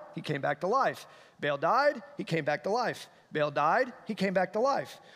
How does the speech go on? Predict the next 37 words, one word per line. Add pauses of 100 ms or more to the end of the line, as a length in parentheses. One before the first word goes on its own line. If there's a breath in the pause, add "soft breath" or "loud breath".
(160 loud breath)
You
prayed
to
Baal
as
a
fertility
god
for
two
things. (400 loud breath)
What
do
you
think
a
fertility
god
would
be
good
for? (1400 loud breath)
Here's
number
one. (280)
It's
probably
not
what
you're
thinking.
We'll
do
that
with
number
two.